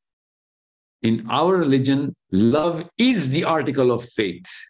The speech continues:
Islam is the religion of love and we must settle this। और अभी आप देखेंगे मुसलमानों को कि मुसलमान as a general population एक रिजिड कौम है। रिजिड कौम का मतलब है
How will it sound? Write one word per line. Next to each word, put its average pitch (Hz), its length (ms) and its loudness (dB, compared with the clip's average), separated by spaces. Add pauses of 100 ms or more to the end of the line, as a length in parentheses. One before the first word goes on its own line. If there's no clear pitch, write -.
(140)
Islam 135 680 -2
is 233 180 2 (120)
the 135 120 2
religion 117 360 0
of 101 100 -4 (100)
love 95 300 -4 (560)
and 110 260 0
we 135 440 4 (560)
must 139 460 -4 (220)
settle 165 500 0
this। - 380 -8 (760)
और 120 60 2
अभी 123 200 0
आप 117 200 -4
देखेंगे 185 400 0
मुसलमानों 120 540 0
को 104 260 -4 (240)
कि 117 80 0
मुसलमान 110 680 0
as 92 200 -2
a 90 100 2 (180)
general 110 380 2
population 92 560 0
एक 90 180 -2
रिजिड 110 360 0
कौम 87 300 -2
है। - 60 -16 (720)
रिजिड 135 280 0
कौम 120 180 2
का 113 60 0
मतलब 113 320 0
है 131 160 -4